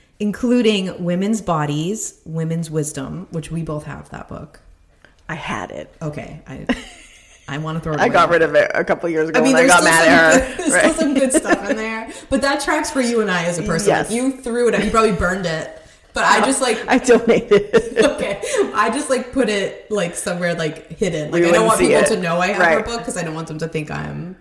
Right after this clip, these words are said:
Speaker 1: MAGA.
Speaker 2: I, I loved that book.
Speaker 1: It was a great book.
Speaker 2: I know.
Speaker 1: Yeah. Okay. And The Other One is The Wisdom of Menopause. That was another big book of hers.
Speaker 2: Yep.
Speaker 1: Still is. Okay.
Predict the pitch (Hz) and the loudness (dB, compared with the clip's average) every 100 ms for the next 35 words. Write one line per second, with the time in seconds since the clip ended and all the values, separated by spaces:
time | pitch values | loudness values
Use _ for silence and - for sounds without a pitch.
0 | - - 160 185 233 214 - 262 311 285 | -20 -12 -2 2 2 0 0 2 2 2
1 | 262 370 247 170 143 131 117 - 294 302 | 2 2 0 0 0 -2 -4 -2 -2 0
2 | 262 262 440 - - - 185 220 254 349 | 2 8 8 6 2 0 -2 0 2 4
3 | 311 247 165 - 208 208 156 185 - - | 6 6 4 0 -2 0 -2 -4 -14 -12
4 | - 220 220 214 226 214 196 190 175 175 | -2 0 2 2 2 0 -2 -4 -4 -2
5 | 175 175 165 151 143 143 147 - - - | -4 -6 -10 -8 -10 -10 -12 -12 -12 -14
6 | - 151 147 151 147 - - - _ - | -12 -14 -14 -14 -14 -12 -14 -16 _ -16
7 | - - - - - 117 151 185 _ - | -14 -16 -14 -14 -12 -10 -8 -10 _ -16
8 | - 202 143 - - - - _ _ _ | -8 -6 -6 -12 -16 -16 -20 _ _ _
9 | - 156 135 | -18 -16 -16